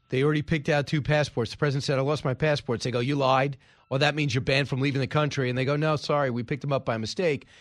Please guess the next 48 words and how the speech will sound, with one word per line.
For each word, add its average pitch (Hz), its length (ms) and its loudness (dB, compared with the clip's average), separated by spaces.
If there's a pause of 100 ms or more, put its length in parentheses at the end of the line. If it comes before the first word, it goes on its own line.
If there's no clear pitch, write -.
(180)
And 165 120 2
then 214 100 4
they 208 80 2
say, 202 220 2
"Hey, 214 160 2
guys, 208 380 2
the 175 200 -2
filter 185 300 -2
team 180 240 0
picked 180 180 -2
up, 185 140 0
hey, 202 80 0
you 208 120 -2
know, 220 60 2
there's 202 160 0
some 208 300 0
attorney-client 170 680 -2
privilege 160 320 -4
stuff. 135 220 -2
You 151 80 -2
want 165 120 2
it 147 80 -4
back? 180 360 0 (120)
Really? 311 400 0 (340)
You 196 100 0
took 302 300 -2
it, 320 100 -2
you 208 100 -2
read 208 240 2
it, 330 160 -4 (100)
now 196 140 2
you 233 160 2
want 226 140 2
it 190 80 -2
back?" 220 340 2 (220)
The 220 80 -2
filter 294 340 0
team 233 240 -2
are 220 80 2
F 233 160 0
B 214 140 2
I 269 160 4
guys, 104 280 -4
Department 233 380 2
of 160 60 -6
Justice 226 340 0
people, 117 340 -4
right? 180 280 0